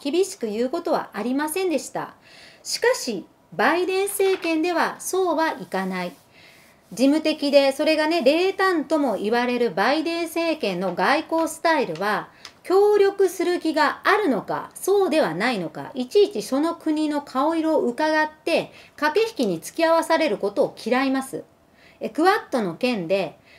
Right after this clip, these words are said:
参加してあげようかななんて、どうしようかななんて、曖昧な態度ではっきり返事をしてこなかった韓国に、え、中国に対する戦略で価値を見出せなくなっ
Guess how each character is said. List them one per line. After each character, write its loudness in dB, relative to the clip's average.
参 0
加 2
し -4
て 0
あ 4
げ -2
よ 2
う -2
か 0
な 0
な -2
ん -6
て、 -8
ど 0
う 2
し -4
よ 2
う -4
か 0
な 0
な 0
ん -4
て、 -4
曖 2
昧 2
な 2
態 2
度 -2
で 0
は -2
っ -6
き 6
り 6
返 0
事 2
を 0
し -10
て -2
こ -2
な 0
か -2
っ -8
た -6
韓 -2
国 -6
に、 -6
え、 2
中 4
国 2
に -2
対 4
す -2
る 6
戦 0
略 0
で 4
価 2
値 0
を 4
見 0
出 2
せ 0
な 0
く -4
な 0
っ -4